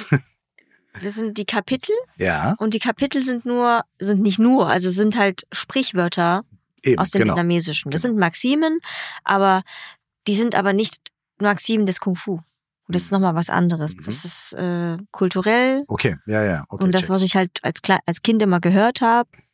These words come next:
Speaker 2: und was es dann am Ende bedeutet. Aber nochmal zurück zu Bambus und
Speaker 1: Mhm,
Speaker 2: Wasser.
Speaker 1: mhm.
Speaker 2: Ähm, wenn,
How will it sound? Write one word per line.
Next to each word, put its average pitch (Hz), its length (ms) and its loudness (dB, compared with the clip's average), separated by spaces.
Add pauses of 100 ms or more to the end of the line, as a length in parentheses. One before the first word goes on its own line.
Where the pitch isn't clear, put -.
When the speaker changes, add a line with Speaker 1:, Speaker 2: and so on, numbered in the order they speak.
(280)
Speaker 2:
und 170 240 -2 (100)
was 175 240 2
es 175 80 0
dann 165 220 2
am 151 120 0
Ende 160 200 0
bedeutet. 220 680 -2
Aber 170 300 0 (1160)
nochmal 185 240 2
zurück 196 260 -2
zu - 140 -6
Bambus 196 320 2
und 165 80 0
Speaker 1:
Mhm, 160 40 0
Speaker 2:
Wasser. 220 400 0
Speaker 1:
mhm. 135 140 -6 (920)
Speaker 2:
Ähm, 190 440 2 (400)
wenn, 196 560 0